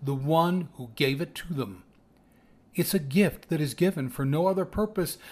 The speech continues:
than the nature of the gift and the recipient who will receive it, the giver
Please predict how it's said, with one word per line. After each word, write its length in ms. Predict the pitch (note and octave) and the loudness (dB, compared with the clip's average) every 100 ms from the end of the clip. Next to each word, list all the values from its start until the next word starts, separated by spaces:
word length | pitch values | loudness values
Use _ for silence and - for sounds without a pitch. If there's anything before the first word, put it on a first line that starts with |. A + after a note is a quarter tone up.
| - | -2
than 160 | F#3+ F3+ | 2 4
the 100 | F3+ | 6
nature 640 | F3 G3 G#3+ - G3+ G3 | 6 6 4 2 0 0
of 200 | F3+ E3 | -4 -4
the 80 | E3 | -6
gift 400 | C3+ F3+ F#3 - | 0 2 2 0
and 140 | D#3+ D3 | -2 -2
the 60 | |
recipient 680 | D3 C#3+ - G#3 G#3 F#3 F#3 - | -2 -4 0 0 2 0 0 -6
who 160 | F#3 F3+ | -6 -2
will 200 | F3 F3+ | 0 2
receive 600 | F3 E3+ - - G3+ E3+ | 0 -2 -4 0 2 4
it, 220 | D3+ - - - - - | 0 -2 -12 -20 -20 0
the 80 | F#3 | 4
giver 540 | D#3 A3+ G3 D#3+ C#3 | 8 8 10 8 6